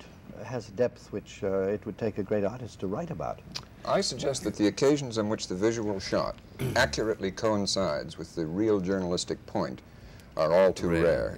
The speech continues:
Speaker 3: yeah.
Speaker 2: Now, on Birmingham, Alabama, the night that Bull Connor put the fire hoses on the demonstrators Martin Luther King was leading, that night on all the news shows across the country, the visual, um, um,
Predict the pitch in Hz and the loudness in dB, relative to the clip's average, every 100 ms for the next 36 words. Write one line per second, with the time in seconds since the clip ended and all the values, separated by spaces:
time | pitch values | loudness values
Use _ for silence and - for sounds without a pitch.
0 | 76 82 82 85 - 87 85 120 139 117 | -2 0 2 2 0 -2 4 4 4 0
1 | 110 98 95 90 87 90 90 87 82 87 | 0 0 2 2 4 2 2 0 -2 -2
2 | 90 - 82 80 82 90 85 80 - 90 | -4 -2 -4 -2 4 4 4 0 -2 0
3 | 85 80 - - - - - - - - | 2 0 -4 -20 -20 -20 -20 -20 -20 -20
4 | - 113 - 95 98 90 87 90 85 82 | -2 0 0 2 6 6 6 4 2 -4
5 | 82 82 82 82 80 90 85 82 - 78 | -6 -4 -4 -2 0 0 0 -4 0 0
6 | 80 80 90 64 82 85 82 85 - 82 | 2 -2 -6 -6 -6 -4 -6 -6 -6 -4
7 | 82 76 82 85 85 - 80 104 110 - | -4 -4 -4 -4 -6 -10 2 4 4 -2
8 | 92 95 87 92 - 80 87 87 85 87 | -2 0 0 -2 -6 -6 0 0 0 -2
9 | 90 - 85 85 - 90 85 - 90 85 | -4 -4 -4 -4 -6 -6 -4 -6 -6 -8
10 | 82 85 85 85 80 117 120 107 98 98 | -6 -6 -4 -6 2 2 4 0 0 0
11 | - - - - - - 80 78 78 78 | -4 -20 -20 -20 -20 -12 -10 -8 -8 -10
12 | 57 - - 80 71 71 62 | -12 -18 -12 -8 -8 -8 -10